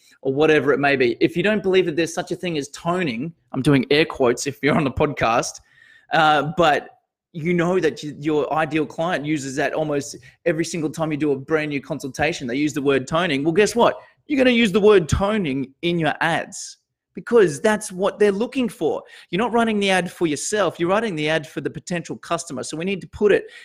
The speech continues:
in their best interest in the way that it's gonna pique their interest, right? So use their language. So if they're, if they're guys, you can write mate, you can write bloke, you can do this if you're just looking for the normal everyday sort of guy or whatever. Um,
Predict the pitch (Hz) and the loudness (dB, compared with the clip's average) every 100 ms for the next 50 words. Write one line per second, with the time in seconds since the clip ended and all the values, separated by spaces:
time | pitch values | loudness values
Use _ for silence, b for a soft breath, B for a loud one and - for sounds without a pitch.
0 | B 156 143 143 156 139 127 - 143 135 | B -4 0 0 0 0 -2 -4 -6 -6
1 | - 135 127 127 135 117 120 - 127 113 | -6 -6 -4 -2 -2 -2 -4 -6 -8 -8
2 | - 139 - 117 117 110 - - 127 123 | -4 -4 0 0 -2 -4 -10 -6 -2 -2
3 | - - 143 - - _ _ _ _ _ | -4 -2 0 0 -6 _ _ _ _ _
4 | _ - - B B B - 170 170 190 | _ -16 -16 B B B 0 2 4 4
5 | 143 135 143 135 - 147 127 127 B B | 4 2 0 -2 0 2 2 0 B B
6 | 147 139 151 127 113 _ 147 - 127 123 | -4 -2 0 -2 -4 _ -10 -6 -6 -2
7 | 156 165 151 139 139 123 - 139 151 156 | 0 0 0 -2 -2 -2 -2 0 0 2
8 | 143 - 127 135 127 - 147 143 147 143 | -2 -6 -6 -2 -2 -2 0 2 2 -2
9 | 139 143 131 147 143 147 143 131 139 156 | -10 -8 -4 -4 -4 -6 -8 -8 -6 -6
10 | - 123 139 135 143 143 143 139 139 135 | -8 -8 -4 -2 -2 -2 0 0 -2 0
11 | 131 135 135 139 127 139 135 135 135 127 | 0 0 0 0 2 4 4 6 4 2
12 | 120 123 139 135 147 156 B B B - | 0 2 2 4 0 -2 B B B -2
13 | 123 123 | 0 0